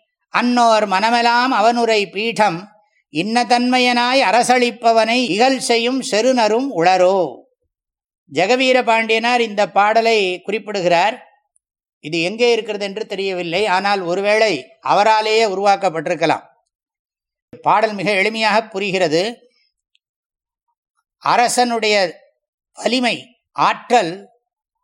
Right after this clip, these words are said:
அவர் நடத்தக்கூடிய நேர்மையான ஆட்சியினால்தான் இருக்கே தவிர வாளினால் சேனையால் இல்லை, ஆயுதங்களாலேயோ படைகளாலேயோ கிடையாது. ஒழுக்கமாயிருக்கிற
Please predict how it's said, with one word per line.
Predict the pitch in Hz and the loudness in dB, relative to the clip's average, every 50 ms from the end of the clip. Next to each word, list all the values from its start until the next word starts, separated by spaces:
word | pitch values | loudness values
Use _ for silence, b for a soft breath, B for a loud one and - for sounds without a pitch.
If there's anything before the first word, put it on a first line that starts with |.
| _ _ | _ _
அவர் | 143 160 185 190 180 | 0 0 0 0 0
நடத்தக்கூடிய | 180 175 202 240 233 - 269 247 254 240 226 226 214 190 | -2 0 0 0 0 0 -2 -4 -2 -4 -4 -2 -2 -2
நேர்மையான | 175 190 214 233 240 233 240 240 240 247 233 202 | -2 0 0 0 0 0 -2 -2 -2 0 0 0
ஆட்சியினால்தான் | 196 214 208 - - 254 247 226 220 220 220 214 233 226 | -2 -2 -4 -4 -6 -4 -2 -2 -2 -2 0 0 0 -2
இருக்கே | 226 196 196 170 - 214 214 - | -2 -4 -4 -4 -4 -4 -2 -2
தவிர | 208 185 196 220 233 233 208 170 156 147 - - _ _ _ _ _ _ _ _ _ _ - | -2 -2 0 2 2 4 4 2 2 -2 -6 -12 _ _ _ _ _ _ _ _ _ _ 0
வாளினால் | 139 160 185 214 226 233 226 226 226 233 240 220 | 2 2 4 4 2 2 2 0 0 0 0 -2
சேனையால் | - - 196 208 208 214 208 202 202 202 202 202 | -4 -2 -2 -2 -2 -4 -2 -2 0 0 0 -2
இல்லை, | 180 143 127 123 - _ - 139 | -4 -8 -14 -18 -20 _ -2 0
ஆயுதங்களாலேயோ | 160 190 214 240 226 240 233 220 220 220 214 208 202 202 214 233 233 | 0 2 2 0 0 -2 -2 0 2 2 2 2 0 0 0 0 0
படைகளாலேயோ | 233 196 180 190 208 196 214 214 202 196 190 185 196 202 | 2 0 0 0 0 2 2 2 2 2 0 -2 -4 -4
கிடையாது. | 190 - 165 165 185 185 175 165 151 135 135 143 165 185 - _ _ _ _ _ _ _ _ _ _ _ _ _ _ _ _ _ _ _ | -4 -4 -2 0 0 2 2 0 0 -2 -6 -10 -14 -14 -18 _ _ _ _ _ _ _ _ _ _ _ _ _ _ _ _ _ _ _
ஒழுக்கமாயிருக்கிற | - 175 233 277 - - 277 277 269 254 247 240 240 233 226 233 233 233 233 233 220 196 180 175 190 | -2 0 0 0 0 2 2 2 2 2 2 2 2 2 2 0 0 2 2 4 4 4 4 2 0